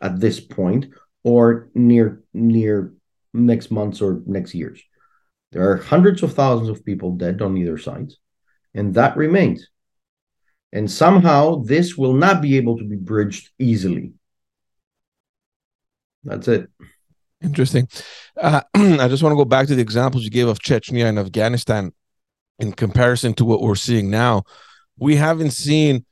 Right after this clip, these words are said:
Speaker 2: the support of, you know, the Western world, uh, in, y-, y-, you know, as involved in those other two conflicts. Uh, we saw almost from the very beginning, uh,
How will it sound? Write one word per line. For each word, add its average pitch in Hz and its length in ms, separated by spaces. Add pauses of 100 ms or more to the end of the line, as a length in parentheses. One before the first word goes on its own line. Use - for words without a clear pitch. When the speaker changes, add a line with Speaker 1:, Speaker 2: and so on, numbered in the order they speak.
(240)
Speaker 2:
the 117 140
support 131 800
of, 117 580 (120)
you 123 120
know, 113 140
the 107 140
Western 113 680
world, 110 560 (580)
uh, 98 760 (1300)
in, 117 260 (300)
y-, 120 280
y-, 135 760 (160)
you 131 260
know, 123 80
as 120 220
involved 117 720
in 123 160
those 113 240
other 120 200
two 113 200
conflicts. 120 680 (340)
Uh, 107 360
we 110 160
saw 135 320
almost 127 280
from 117 120
the 101 80
very 120 200
beginning, 117 540 (560)
uh, 98 260